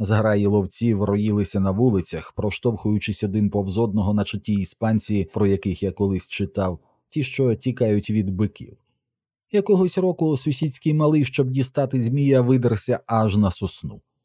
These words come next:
Та гілка хруснула під його вагою, і він пролетів тридцять футів. Зламав спину і вже ніколи не звівся на ноги. Але впав він зі змієм у руках,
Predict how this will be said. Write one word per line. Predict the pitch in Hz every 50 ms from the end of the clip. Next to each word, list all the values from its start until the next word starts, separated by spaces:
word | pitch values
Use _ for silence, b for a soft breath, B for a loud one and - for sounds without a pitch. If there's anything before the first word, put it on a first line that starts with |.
| _ _ _ _ _
Та | - 92
гілка | 90 101 101 92 85 - 90
хруснула | - - 110 120 110 - - 95 85 85 85
під | - 95 85
його | 90 95 95 92 98 95
вагою, | 95 95 90 92 92 90 90 92 - -
і | 135 135
він | 131 139 151 156 151
пролетів | 143 143 139 135 131 120 127 - 131 131 120 107 -
тридцять | - 127 143 127 - - - 127 127
футів. | - - - 170 147 - - - - _ _ _ _ _ _ _ _ _ _
Зламав | 110 101 110 113 107 107 107 98 87 -
спину | - - - 123 113 87 85 82
і | 87 95
вже | 92 90 98 98
ніколи | 98 95 87 - 113 113 110 104
не | 101 101
звівся | 90 80 92 98 98 87 - - 95
на | 92 92 90
ноги. | 85 73 - - - - - - _ _ _ _ _ _ _ _ _ _ -
Але | 120 107 110 110
впав | 110 107 101 98 - 139 151 147 123 98
він | 90 95 87 87 90 85 - -
зі | 117 90 113 110 107
змієм | 104 98 113 139 135 123 120 117 120
у | 117
руках, | 117 135 143 - - 98 - - - -